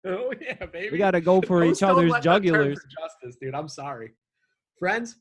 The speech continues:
Speaker 1: family, I'll lock you all up, dude. I don't give a shit. I'm, uh, I'm, um, what's his name? Leonardo DiCaprio in, uh, The Departed.
Speaker 2: <laughs>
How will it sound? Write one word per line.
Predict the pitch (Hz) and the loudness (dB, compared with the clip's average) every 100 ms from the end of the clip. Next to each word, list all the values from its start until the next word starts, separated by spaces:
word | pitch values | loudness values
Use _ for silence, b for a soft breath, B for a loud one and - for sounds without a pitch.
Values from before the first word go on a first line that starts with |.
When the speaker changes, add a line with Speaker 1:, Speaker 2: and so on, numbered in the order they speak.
| - | -8
Speaker 1:
family, | 185 220 240 240 233 | -4 -2 -2 -4 -4
I'll | 185 196 | -4 0
lock | 185 175 170 | 2 0 -2
you | |
all | 165 160 147 | -4 -2 -2
up, | 147 | -2
dude. | 135 151 | -4 -4
I | 160 | -2
don't | 156 | -4
give | 147 143 | -4 -4
a | |
shit. | 135 170 139 | -2 0 2
I'm, | 156 165 | 2 2
uh, | 139 131 120 - | 2 2 -2 -6
I'm, | 151 156 | -6 -2
um, | 143 131 117 131 - _ - - | 0 0 -2 -8 -16 _ -18 -8
what's | 156 147 | -6 -2
his | 135 | 0
name? | 127 107 - - - _ _ _ 165 | 0 -2 -8 -18 -20 _ _ _ 4
Leonardo | 190 185 175 160 | 8 8 8 6
DiCaprio | 147 165 165 147 139 135 | 4 0 2 2 4 2
in, | 131 127 | 2 0
uh, | 123 117 117 113 - | -2 -2 -4 -6 -4
The | |
Departed. | 131 135 135 107 - - _ | -4 0 0 0 -6 -18 _
Speaker 2:
<laughs> | - | -8